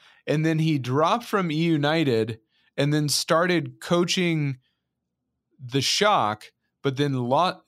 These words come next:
like, he was the coach sub, but then they lost the player, and I can't even remember who the player was. And so he starts playing, but then they kind of start performing well again.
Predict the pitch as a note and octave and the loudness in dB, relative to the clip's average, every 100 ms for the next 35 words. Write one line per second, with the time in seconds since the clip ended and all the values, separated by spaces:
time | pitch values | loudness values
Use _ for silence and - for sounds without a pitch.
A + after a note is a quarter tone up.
0 | - C#3 C#3 C3 D#3+ C#3+ B2+ A#2+ - E3 | -8 -2 -2 0 0 0 -2 -4 -2 -2
1 | D#3+ - - B2+ C3+ G3+ G#3 _ _ _ | -2 -4 -2 0 0 -2 -8 _ _ _
2 | - C3 D3+ D3+ B2+ C3 F3 F3 C#3+ - | -6 -2 0 0 0 0 0 0 -2 0
3 | D#3 C#3 B2+ B2+ B2+ E3+ E3+ D3 C3 C3 | 2 2 0 -2 -2 0 0 0 -2 -2
4 | C3+ C3+ C#3+ C3+ A#2 - C#3 A#2+ A2+ C3 | -2 0 0 0 -2 -2 0 0 0 2
5 | C#3+ A2+ G#2+ G#2+ - _ _ _ _ _ | 2 2 0 -4 -8 _ _ _ _ _
6 | _ _ _ C3 C#3+ - D3+ C3+ D#3+ F3+ | _ _ _ -2 0 2 2 2 0 0
7 | - D3+ C#3 - D3+ F#3 G3+ E3+ F3 E3+ | 2 2 0 -2 0 0 0 0 2 2
8 | C#3 - D#3 F#3+ F3 - F3 - C3 - | 0 -2 0 0 0 0 0 0 -4 -2
9 | C3+ E3 G3+ G#3 G#3 A3 A3+ - C3 A#2+ | -2 -2 -2 0 2 0 -2 -4 -4 -2
10 | A#2+ E3 B3+ | -2 -2 -4